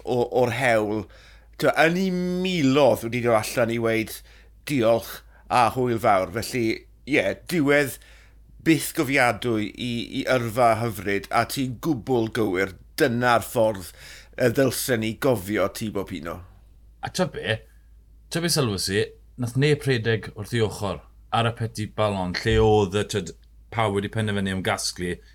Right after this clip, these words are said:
Speaker 2: Neb yn rhedeg, neb yn agosau ato fe,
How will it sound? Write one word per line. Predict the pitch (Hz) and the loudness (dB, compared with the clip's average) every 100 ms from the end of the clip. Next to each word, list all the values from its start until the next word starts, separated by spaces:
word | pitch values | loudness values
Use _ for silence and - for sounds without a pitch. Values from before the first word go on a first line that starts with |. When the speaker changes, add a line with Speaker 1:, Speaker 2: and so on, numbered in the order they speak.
| - 95 117 | -14 -2 4
Speaker 2:
Neb | 135 143 123 | 6 6 4
yn | 120 | 0
rhedeg, | 117 113 95 107 107 101 | 2 0 0 0 -2 0
neb | 117 123 127 117 - - | 0 4 2 2 -4 -2
yn | 117 107 - - - - | 0 0 -4 -20 -18 -2
agosau | 123 113 113 123 107 101 | 0 0 -2 0 0 0
ato | - | -4
fe, | 98 | -8